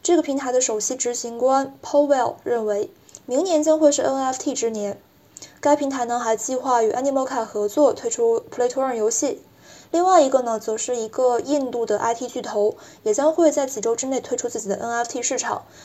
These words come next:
来帮助更多创作者和名人将他们的稀有的数字艺术品和纪念品代币化。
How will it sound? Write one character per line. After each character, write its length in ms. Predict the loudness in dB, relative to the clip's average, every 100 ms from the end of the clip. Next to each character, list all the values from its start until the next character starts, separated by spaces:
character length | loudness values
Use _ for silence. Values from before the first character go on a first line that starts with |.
| -2
来 180 | 2 4
帮 180 | 4
助 140 | 6 6
更 120 | 6
多 120 | 4
创 260 | 4 2 2
作 160 | 0
者 180 | 2 0
和 120 | -2
名 260 | -6 -6 0
人 220 | 0 0
将 160 | -4 -6
他 160 | -8
们 120 | -10 -6
的 120 | -4
稀 260 | -2 2
有 180 | 4 4
的 220 | 4 -2
数 160 | 0 -2
字 100 | -4
艺 120 | -4
术 160 | -2 -4
品 200 | -6 -4
和 120 | -4
纪 120 | 0
念 160 | 0 0
品 220 | -4 -4
代 220 | 0 0
币 120 | 0
化。 300 | 0 0 0